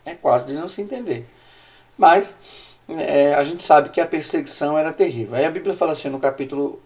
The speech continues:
é, no verso oito, ok? "Então Pedro, cheio do Espírito Santo", cheio de quem? Do Espírito Santo. Era o Espírito Santo que se movia aqui na vida de, de Pedro, ok? Então Pedro, cheio do Espírito Santo,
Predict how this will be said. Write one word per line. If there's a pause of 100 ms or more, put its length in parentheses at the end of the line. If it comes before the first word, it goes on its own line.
(100)
é,
no
verso
oito,
ok? (560)
"Então
Pedro,
cheio
do
Espírito
Santo",
cheio
de
quem? (140)
Do
Espírito
Santo. (440)
Era
o
Espírito
Santo
que
se
movia
aqui (380)
na
vida
de,
de
Pedro,
ok? (580)
Então
Pedro,
cheio
do
Espírito
Santo,